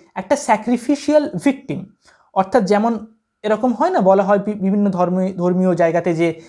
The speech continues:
আহ, মানে বিভিন্ন পুজো করার সময় কোনো একটা প্রাণীকে বলিদান দিতে হবে। কারণ কি, এটা এই বলিদান দেওয়ার মাধ্যমে কি হচ্ছে, আমরা আমাদের সবথেকে প্রিয় জিনিসটাকে যখন আমরা বিসর্জন দিয়ে দিচ্ছি ঈশ্বরের জন্য বা কোনো একটা অতিবাস্তব অস্তিত্বের জন্য,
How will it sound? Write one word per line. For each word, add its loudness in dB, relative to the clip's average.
আহ, 2
মানে -4
বিভিন্ন 2
পুজো 2
করার 2
সময় 0
কোনো -2
একটা -2
প্রাণীকে 2
বলিদান 4
দিতে -6
হবে। -8
কারণ 2
কি, -2
এটা -2
এই -2
বলিদান 4
দেওয়ার 2
মাধ্যমে -4
কি -6
হচ্ছে, -2
আমরা 0
আমাদের -2
সবথেকে -4
প্রিয় 0
জিনিসটাকে -2
যখন -4
আমরা -2
বিসর্জন 0
দিয়ে 2
দিচ্ছি -6
ঈশ্বরের 0
জন্য -4
বা 2
কোনো 0
একটা -2
অতিবাস্তব 2
অস্তিত্বের -2
জন্য, -4